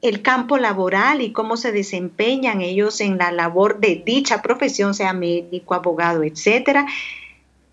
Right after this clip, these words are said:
Y entonces ya le va dando a él más herramientas o a ella para escoger su profesión. Y esto es muy importante.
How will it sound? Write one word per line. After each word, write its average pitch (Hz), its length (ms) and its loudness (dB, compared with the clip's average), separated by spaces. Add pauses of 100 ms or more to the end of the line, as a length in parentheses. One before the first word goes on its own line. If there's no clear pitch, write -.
Y 339 180 6 (380)
entonces 285 680 2
ya 233 140 4
le 254 140 2
va 254 180 2
dando 262 320 0
a 226 100 2
él 254 240 0
más 254 400 0
herramientas 240 760 0
o 233 80 0
a 190 100 0
ella 208 240 0 (240)
para 240 480 2
escoger 247 560 0
su 220 160 -4
profesión. - 540 -8 (720)
Y 277 140 4
esto 349 540 0 (760)
es 311 180 2
muy 330 300 6
importante. - 880 -4